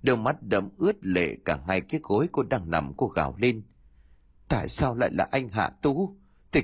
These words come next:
căm thù anh, anh phải đền mạng cho chị gái tôi." Nói rồi Tâm chạy ra gian ngoài, nơi mà ông bà Hòa đang nằm,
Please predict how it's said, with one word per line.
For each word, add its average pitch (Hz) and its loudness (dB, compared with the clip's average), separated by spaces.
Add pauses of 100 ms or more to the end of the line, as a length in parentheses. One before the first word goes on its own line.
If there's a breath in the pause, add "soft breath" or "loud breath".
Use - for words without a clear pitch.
căm 135 0
thù 135 0
anh, 131 -4
anh 151 0
phải 127 -2
đền 110 2
mạng 113 0
cho 147 -8
chị - -2
gái 127 0
tôi." 156 2 (1600)
Nói 190 2
rồi 117 4
Tâm 156 -4
chạy 98 0
ra 151 -4
gian 139 -4
ngoài, 90 2
nơi 135 -2
mà 92 0
ông 131 -2
bà 85 2
Hòa 80 0
đang 87 -6
nằm, 73 -2